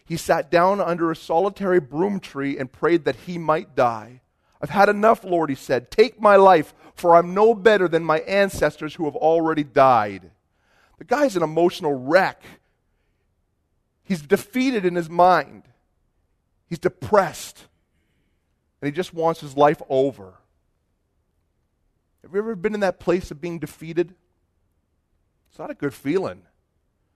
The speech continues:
Have you ever been in that place of fear you, where you just felt that it would be just easier for life to end?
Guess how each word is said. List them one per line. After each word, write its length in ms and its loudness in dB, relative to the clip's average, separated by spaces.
Have 120 -6
you 60 -4
ever 100 -10
been 140 -2
in 60 -4
that 200 2
place 320 0
of 80 -2
fear 580 2
you, 140 -12
where 160 2
you 80 -4
just 200 -12
felt 280 4
that 80 -2
it 40 -2
would 80 -6
be 80 -8
just 320 -14
easier 480 -2
for 180 -4
life 360 4
to 180 -12
end? 400 -4